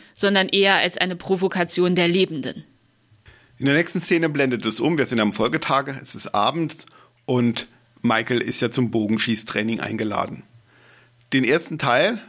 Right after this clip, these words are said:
Speaker 2: bringt uns der Erzähler nahe. Michael stellt sich nicht allzu geschickt an. Es ist schon Glück zu nennen, wenn er die Scheibe trifft. Matthias zeigt ihm alles, aber plötzlich muss Matthias weg, denn ein blauer V W kommt an.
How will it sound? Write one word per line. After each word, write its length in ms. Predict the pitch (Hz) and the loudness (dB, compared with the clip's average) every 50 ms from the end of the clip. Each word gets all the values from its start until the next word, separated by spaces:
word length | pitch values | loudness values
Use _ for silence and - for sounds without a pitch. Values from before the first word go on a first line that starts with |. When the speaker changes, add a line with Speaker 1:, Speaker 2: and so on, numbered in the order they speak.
| - _ _ | -20 _ _
Speaker 2:
bringt 220 | - 135 131 117 123 | -2 0 0 0 0
uns 120 | 117 107 | -2 -2
der 120 | - 110 | -2 -2
Erzähler 400 | - - - - 113 127 165 180 | -2 -2 -2 0 0 2 2 2
nahe. 400 | 175 175 170 170 170 175 180 175 - | 2 4 4 4 2 2 0 -4 -6
Michael 320 | - 98 113 - - - - | -2 -2 -2 -2 -2 -4 -4
stellt 260 | - - 113 110 - | -2 -2 -2 -2 -4
sich 180 | - 110 - | -6 -6 -4
nicht 200 | 120 113 - - | -4 -4 -2 -2
allzu 300 | - - 110 - - 113 | -2 -2 -2 -2 -2 -2
geschickt 440 | 104 117 107 - - 120 - - - | -2 -2 0 0 0 -2 -4 -4 -2
an. 280 | 104 120 160 196 196 - - - - - - - - _ _ _ _ _ _ _ - | 0 2 2 0 -2 -4 -8 -18 -20 -20 -20 -20 -20 _ _ _ _ _ _ _ -4
Es 240 | 127 127 123 - | -2 -2 -2 -2
ist 200 | - 147 117 - | -2 -2 0 0
schon 360 | - - 131 123 120 117 117 113 | 2 2 2 2 0 -2 -4 -4
Glück 260 | - 143 147 - - | -4 -4 -4 -2 0
zu 100 | - 139 | 2 2
nennen, 320 | 127 127 123 127 123 117 | 4 4 4 4 2 2
wenn 120 | 110 104 101 | 0 -2 -6
er 80 | 101 | -6
die 140 | 87 110 101 | -6 -4 -2
Scheibe 440 | - - - 113 123 151 - - - | -2 0 2 2 2 2 2 -2 -2
trifft. 460 | - 175 180 196 196 - - - - _ _ _ _ _ _ _ _ _ _ - | 0 0 0 0 0 -2 -6 -10 -14 _ _ _ _ _ _ _ _ _ _ -4
Matthias 580 | 131 131 127 - - 143 147 143 139 143 - | -2 -2 0 0 0 2 2 2 2 0 -4
zeigt 300 | - - 135 165 175 - | -2 0 0 0 0 -2
ihm 120 | - 165 147 | -4 -2 0
alles, 460 | 87 120 143 147 147 143 - - - _ _ _ _ _ _ _ - | 2 2 2 4 2 0 -2 -4 -10 _ _ _ _ _ _ _ -2
aber 480 | 117 113 117 127 127 123 113 - - _ _ _ _ _ | 0 2 2 4 2 0 0 -4 -10 _ _ _ _ _
plötzlich 440 | - 110 110 - - 117 110 - - | -12 -12 -10 -6 -6 -4 -4 -4 -4
muss 220 | 113 110 107 - 117 | -4 -4 -4 -2 -2
Matthias 480 | 110 107 - - - 110 107 - - | -2 -2 -2 0 0 0 0 0 -2
weg, 240 | 101 104 107 - - _ _ _ _ _ _ - | -2 -2 -2 -4 -8 _ _ _ _ _ _ -12
denn 120 | 98 98 | -6 -4
ein 160 | 92 104 104 | -4 -4 -4
blauer 320 | - 104 101 101 107 110 110 | -2 -2 0 2 2 2 0
V 280 | - - 131 117 107 | 0 0 0 0 0
W 160 | 117 120 127 127 | 0 0 0 0
kommt 400 | 127 - 123 117 113 104 - - | -2 -2 -2 -2 -2 -2 -4 -4
an. 260 | 82 87 - - | -6 -6 -6 -10